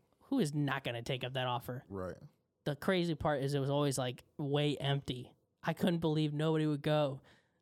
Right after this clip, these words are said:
Speaker 1: So I, I would just go and I'd watch, like, two <laughs> movies that day every, every time. I loved it.
Speaker 2: I went to a four D theater for the first time to go watch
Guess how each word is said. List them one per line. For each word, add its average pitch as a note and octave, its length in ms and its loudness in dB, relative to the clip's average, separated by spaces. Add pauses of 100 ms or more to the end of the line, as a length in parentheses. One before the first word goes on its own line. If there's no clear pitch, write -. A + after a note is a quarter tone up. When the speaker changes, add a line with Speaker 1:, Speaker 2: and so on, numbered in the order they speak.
(100)
Speaker 1:
So D3+ 120 0
I, D#3 180 2
I D3 160 0
would F#3+ 100 2
just D3+ 160 0
go D#3 220 4
and D3+ 100 2
I'd D3+ 120 2
watch, D3 300 0
like, C#3 200 -2 (120)
two F3+ 260 2
<laughs> - 0 -
movies D#3 440 2
that C#3 180 -2
day C#3+ 220 0 (240)
every, - 320 -2
every F#3 260 0
time. F3+ 300 0
I C#3+ 60 0
loved D#3+ 260 0
it. C#3+ 120 -10 (540)
Speaker 2:
I C#3+ 60 -4
went F#3+ 200 -2
to E3+ 100 0
a A#2 80 0
four C3 280 -4
D G#2+ 280 -4
theater E2 360 -10
for - 140 -10
the G2+ 80 -10
first G#2 300 -8
time F#2+ 320 -8
to - 100 -18
go G2+ 140 -6
watch F2+ 380 -8